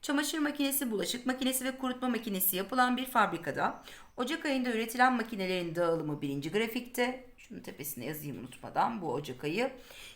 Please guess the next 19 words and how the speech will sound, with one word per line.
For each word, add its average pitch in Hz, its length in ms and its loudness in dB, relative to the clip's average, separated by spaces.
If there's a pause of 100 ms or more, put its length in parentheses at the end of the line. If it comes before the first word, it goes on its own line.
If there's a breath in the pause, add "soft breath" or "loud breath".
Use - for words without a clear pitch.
Şubat 320 400 2
ayında 240 280 4
üretilen 214 500 6
makinelerin 208 500 2
dağılımı 226 420 6
ise 147 760 0
ikinci 269 440 -2
grafikte 247 1000 0
gösterilmiştir. 208 1080 -2 (400 loud breath)
Peki 302 300 -8
bakın 247 300 -4
bu, 320 300 0 (420 loud breath)
e, 220 240 -2
sütun 262 360 0
grafiği, 202 540 0
bu 262 120 0
da 254 120 2
dairesel 202 600 6
grafik. 139 500 -2